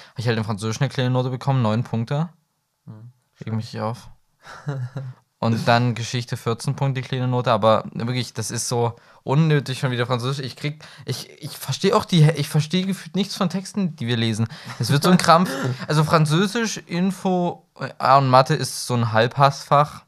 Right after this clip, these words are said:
Speaker 1: Aber Französisch und Info durchzukommen, also ich komm auf jeden Fall durch, aber
Speaker 2: Ja, na, wann
Speaker 1: das
Speaker 2: hast
Speaker 1: gut
Speaker 2: du's?
Speaker 1: durchzukommen, ach nee,
Speaker 2: Ja.
Speaker 1: gar keinen Bock. Ich hasse auch Info, wirklich.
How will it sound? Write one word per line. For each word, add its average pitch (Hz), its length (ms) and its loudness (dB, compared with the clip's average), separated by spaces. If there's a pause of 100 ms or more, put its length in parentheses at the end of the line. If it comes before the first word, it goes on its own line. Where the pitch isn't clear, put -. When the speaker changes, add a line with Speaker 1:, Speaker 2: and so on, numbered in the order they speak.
(520)
Speaker 1:
Aber 120 100 2
Französisch 151 580 0
und 120 160 -4
Info 143 260 -2
durchzukommen, 123 640 -6 (140)
also 98 280 -8 (120)
ich - 160 -16
komm 123 240 0
auf 113 180 2
jeden 113 160 0
Fall 113 160 2
durch, 127 320 2
aber 107 260 4
Speaker 2:
Ja, 120 100 -10 (120)
na, - 100 -14
wann 104 60 -18
Speaker 1:
das 113 200 4
Speaker 2:
hast 117 160 -6
Speaker 1:
gut 143 160 6
Speaker 2:
du's? 147 60 0
Speaker 1:
durchzukommen, 139 720 2
ach - 300 -6
nee, 113 220 -4 (440)
Speaker 2:
Ja. 117 160 -14 (140)
Speaker 1:
gar 101 140 -4
keinen 104 140 -8
Bock. 98 200 -8 (160)
Ich - 160 -18
hasse 113 160 -8
auch 95 140 -4
Info, 101 320 -8
wirklich. 98 360 -14